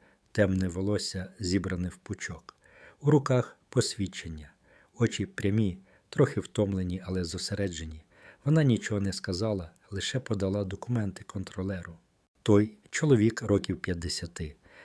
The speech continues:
з м'ясистим обличчям і поглядом, що звик перебирати людей з голови до п'ят, глянув на посвідчення,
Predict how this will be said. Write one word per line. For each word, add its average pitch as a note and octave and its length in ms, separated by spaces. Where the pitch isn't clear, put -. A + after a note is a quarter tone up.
з - 120
м'ясистим G#2+ 600
обличчям G#2 500
і G2+ 60
поглядом, G#2+ 600
що - 240
звик G2 280
перебирати F#2 680
людей F2 280
з E2 80
голови E2+ 360
до D#2+ 140
п'ят, F#2 480
глянув F2+ 500
на F2 100
посвідчення, - 800